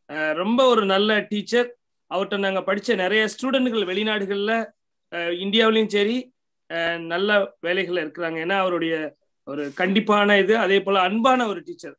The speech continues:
நாங்க, எங்களுக்கு boarding master sir இருக்கும்போது நாங்க வந்துட்டு ஒரு, அம்,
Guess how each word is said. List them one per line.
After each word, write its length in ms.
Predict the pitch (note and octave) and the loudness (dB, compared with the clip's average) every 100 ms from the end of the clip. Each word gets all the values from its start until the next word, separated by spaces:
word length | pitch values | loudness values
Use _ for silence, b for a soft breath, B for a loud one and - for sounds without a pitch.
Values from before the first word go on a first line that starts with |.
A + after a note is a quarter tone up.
| _ | _
நாங்க, 480 | F3+ F#3+ F3+ D#3+ _ _ _ | -4 0 -2 -4 _ _ _
எங்களுக்கு 280 | F3+ F#3+ E3+ | -4 -4 0
boarding 260 | G#3 A3 | 2 2
master 320 | G#3+ G3+ F#3+ | 2 2 0
sir 240 | F3+ G3 G3 | 0 0 0
இருக்கும்போது 420 | F#3+ G3+ G3+ A#3 | -2 -4 0 2
நாங்க 220 | G3+ F#3 | 0 -2
வந்துட்டு 360 | F3+ F3+ E3+ A3 | -4 -8 -2 0
ஒரு, 480 | F#3 F3+ D#3+ D3+ C#3+ _ _ _ | 0 -2 -6 -8 -12 _ _ _
அம், 500 | D3 D#3 D3 C#3 C3 | -8 -6 -6 -8 -12